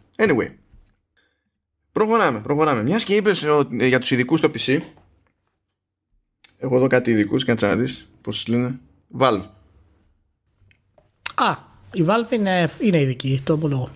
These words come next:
Speaker 1: Ναι,
Speaker 2: <laughs>
Speaker 1: ναι. Ε, δεν ξέρω αν συμφωνεί μαζί σου ο Gabe Newell.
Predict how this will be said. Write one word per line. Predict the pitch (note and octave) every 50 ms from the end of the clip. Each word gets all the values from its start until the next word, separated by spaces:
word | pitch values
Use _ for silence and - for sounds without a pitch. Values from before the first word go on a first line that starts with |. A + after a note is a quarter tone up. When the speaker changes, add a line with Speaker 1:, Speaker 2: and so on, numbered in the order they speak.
| - -
Speaker 1:
Ναι, | - D3 D3 - - G4+ D4+ - - - A#4
Speaker 2:
<laughs> | C5+ - D5+ D#5 - C#5 -
Speaker 1:
ναι. | C3+ - G2+ - - - - - - - - - - _ _ _ _ _ _ _ _
Ε, | - D3 D3+ D#3 D3 C3+ C3+ C3+ - _ - - G#2+ -
δεν | C#3 D3+ F3+
ξέρω | E3 E3 E3+ D#3+ D3
αν | C3+ C3 B2+
συμφωνεί | B2 D3 C3 A#2+ A#2+ B2 A#2
μαζί | A2+ A2 G#2 G#2
σου | G#2+ - - G#2 F#2+ F#2+ F#2+ F#2+ F#2+ F#2 F2+ D#2+
ο | G#2+ G#2+
Gabe | A2+ A#2 A2 G2+ G#2
Newell. | A2 A#2 B2 C#3